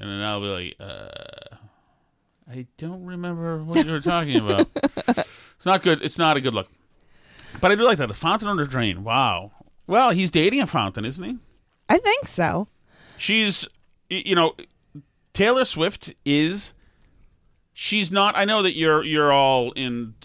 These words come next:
Speaker 1: enamored with her, et cetera,
Speaker 2: Mm-hmm.
Speaker 1: but, and she has some talent, and she has her, uh, uh, a style, but mostly Taylor Swift is hard work.
Speaker 2: Oh, I think
Speaker 1: Mostly
Speaker 2: there's truth to that.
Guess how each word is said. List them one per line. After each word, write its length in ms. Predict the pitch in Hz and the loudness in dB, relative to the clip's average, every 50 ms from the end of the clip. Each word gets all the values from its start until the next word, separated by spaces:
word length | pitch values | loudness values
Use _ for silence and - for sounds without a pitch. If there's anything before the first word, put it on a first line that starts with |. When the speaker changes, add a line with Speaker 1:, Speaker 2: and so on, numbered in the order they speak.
| - _ | -20 _
Speaker 1:
enamored 480 | - 139 123 120 120 123 131 139 147 147 | -10 -6 -6 -4 -4 -4 -4 -4 -6 -6
with 140 | 156 160 165 | -6 -6 -6
her, 180 | 170 165 135 | -6 -6 -8
et 80 | 139 - | -12 -12
cetera, 320 | - 139 151 160 190 208 - _ _ _ _ - | -8 -6 -4 -4 -6 -8 -12 _ _ _ _ -4
Speaker 2:
Mm-hmm. 300 | 240 240 226 220 214 240 | -2 2 2 2 2 2
Speaker 1:
but, 220 | - 160 160 - - - - - - _ - - _ _ _ _ - | 2 2 0 0 -2 -12 -20 -20 -20 _ -20 -20 _ _ _ _ -2
and 160 | 165 165 160 156 | -2 0 0 0
she 400 | - - 214 226 240 226 220 202 | -2 -2 -2 0 0 0 0 0
has 360 | 170 170 190 185 185 180 - | 0 0 0 0 0 -2 -4
some 140 | - 175 165 | -8 -8 -6
talent, 480 | 170 165 151 156 165 175 202 202 - - | -2 -2 0 0 0 -2 -6 -8 -12 -8
and 160 | - 143 131 123 | -6 -6 -6 -6
she 180 | - - 165 165 | -6 -6 -2 0
has 180 | - 160 156 | 0 -2 0
her, 280 | 170 170 160 147 - - - - - | 0 0 0 0 -2 -4 -12 -12 -8
uh, 80 | 123 - - - | -8 -8 -6 -6
uh, 180 | 98 120 139 - | -6 -6 -4 -4
a 80 | - 127 | -6 -6
style, 520 | - - - 139 143 147 160 170 196 208 _ _ - _ _ - _ _ _ _ _ _ _ _ - | -6 0 2 4 4 4 4 2 0 -2 _ _ -20 _ _ -20 _ _ _ _ _ _ _ _ 2
but 220 | 165 156 147 - - | 4 4 4 4 2
mostly 440 | 139 147 170 226 330 - 277 190 160 | -2 0 2 0 0 -2 -4 -6 -6
Taylor 280 | - - 165 147 135 120 | -2 0 0 2 2 0
Swift 220 | - 147 127 - | 0 -2 -2 -2
is 400 | 123 110 101 98 - - - _ _ _ _ _ _ _ _ _ _ | -2 -4 -4 -8 -12 -16 -20 _ _ _ _ _ _ _ _ _ _
hard 220 | - 131 107 95 | 0 0 2 2
work. 180 | 208 - - - _ _ _ _ _ _ _ _ _ _ _ _ _ _ _ _ _ _ _ _ _ _ _ _ _ _ - | 2 -2 -2 -4 _ _ _ _ _ _ _ _ _ _ _ _ _ _ _ _ _ _ _ _ _ _ _ _ _ _ 4
Speaker 2:
Oh, 160 | 330 392 339 | 6 8 8
I 140 | 269 262 302 | 8 8 6
think 160 | 302 370 359 | 4 4 2
Speaker 1:
Mostly 220 | 359 330 339 311 311 | 4 4 6 6 4
Speaker 2:
there's 140 | 339 311 285 | 4 4 4
truth 200 | 311 277 262 254 | 4 4 4 4
to 100 | - 240 | 2 2
that. 260 | 190 190 160 160 - | 4 6 4 4 2